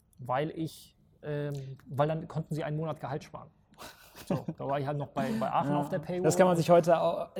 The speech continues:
Speaker 2: einfach nicht mehr vorstellen, dass solche Dinge einfach eine, so
Speaker 1: Ja,
Speaker 2: eine
Speaker 1: das
Speaker 2: Rolle
Speaker 1: war halt
Speaker 2: spielen.
Speaker 1: damals relevant. Das
Speaker 2: Ja.
Speaker 1: war wirklich für den Verein,
Speaker 2: Ja.
Speaker 1: ging's um, um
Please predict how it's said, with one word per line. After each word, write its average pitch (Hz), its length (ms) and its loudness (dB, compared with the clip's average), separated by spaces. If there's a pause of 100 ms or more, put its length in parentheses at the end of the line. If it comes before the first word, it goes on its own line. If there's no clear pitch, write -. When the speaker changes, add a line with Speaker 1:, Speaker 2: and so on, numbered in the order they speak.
(120)
Speaker 2:
einfach 170 220 2
nicht 165 100 4
mehr 156 100 6
vorstellen, 160 400 6
dass 143 160 4
solche 160 500 6
Dinge 165 320 2
einfach 156 260 -2
eine, 156 320 -2
so 139 100 -4
Speaker 1:
Ja, 143 80 2
Speaker 2:
eine 156 100 6
Speaker 1:
das 147 80 6
Speaker 2:
Rolle 165 100 10
Speaker 1:
war 170 60 8
halt 175 100 4
Speaker 2:
spielen. 143 140 4
Speaker 1:
damals 165 240 -2
relevant. 160 440 -4
Das 151 100 0
Speaker 2:
Ja. 151 60 4
Speaker 1:
war 143 80 2
wirklich 147 220 -4
für 165 100 -4
den 151 140 -2
Verein, 147 300 -2
Speaker 2:
Ja. 147 60 2
Speaker 1:
ging's 156 240 -6
um, 156 160 -10
um 151 220 -8